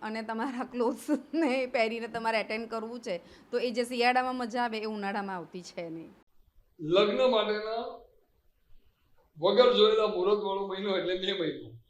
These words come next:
Speaker 2: કારણ કે બધા મહેમાન આવે, વેકેશન હોય, બાળકો સહિત આવે,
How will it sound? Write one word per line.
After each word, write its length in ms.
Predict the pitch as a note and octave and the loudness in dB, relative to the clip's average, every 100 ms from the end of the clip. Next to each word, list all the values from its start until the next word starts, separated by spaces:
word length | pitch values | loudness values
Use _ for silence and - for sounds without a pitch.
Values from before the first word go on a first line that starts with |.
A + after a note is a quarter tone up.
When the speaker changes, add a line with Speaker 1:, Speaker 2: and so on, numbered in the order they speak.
| _ _ _ - - | _ _ _ -16 0
Speaker 2:
કારણ 140 | G#3+ | 2
કે 80 | B3 | 6
બધા 240 | B3 A#3 B3+ | 6 10 10
મહેમાન 380 | A#3 A3 G3 | 10 6 4
આવે, 220 | D#3+ C3 - - _ _ _ _ _ _ | 4 -2 -8 -16 _ _ _ _ _ _
વેકેશન 360 | D3 D3+ F3+ G3 | -12 -4 -2 -2
હોય, 280 | G3 A3 A#3 - - | -2 -2 -4 -12 -8
બાળકો 380 | D#3 F3+ G#3+ A3 | 0 4 4 4
સહિત 360 | E3 F3 - G3 | 6 6 6 4
આવે, 200 | D#3+ | -2